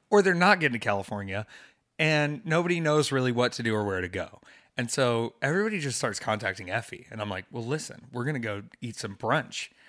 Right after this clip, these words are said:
All right. So if you wanna come with us, you gotta come to the brunch restaurant." They're like, "We can't meet at a hotel." I was like, "I'm out of the room. Like, we're done with the hotel. It's Brunch City."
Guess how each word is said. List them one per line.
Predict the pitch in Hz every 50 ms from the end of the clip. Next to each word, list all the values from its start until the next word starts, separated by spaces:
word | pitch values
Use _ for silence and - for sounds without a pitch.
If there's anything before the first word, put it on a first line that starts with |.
| - _ _ _ _ _ _ _ _ _ -
All | 92
right. | 87 90 101 131 156 -
So | - 127
if | 110 107
you | 110
wanna | 117 139 156 143
come | - 147 151 156
with | 147 -
us, | 170 185 185 135 117 113 - -
you | 139 117
gotta | 120 120 127
come | 123 - 135 127
to | 120
the | 110 101
brunch | 95 107 123 131 143 135 -
restaurant." | - 90 85 - - - 87 85
They're | - 95
like, | 95 92 90 - _ - 117 113 - _ - - -
"We | 127 120
can't | 113 - 147 123
meet | 139 135 147
at | 147 135
a | 123
hotel." | 107 120 127 117 - 123 123 143
I | 151
was | 131 107
like, | 110 92 - -
"I'm | 104 113 151
out | 185 190 190
of | 170 123
the | 117
room. | 123 147 160 120 - - _ _ -
Like, | 120 104 -
we're | 139 160
done | 139 160 156 160
with | 165 147 -
the | 123
hotel. | 110 113 113 - 131 135 135 117 110 107 - - - - _ _ _ _ _ -
It's | 135 117
Brunch | - - 151 139 139 127
City." | - - - 143 127 107 98 -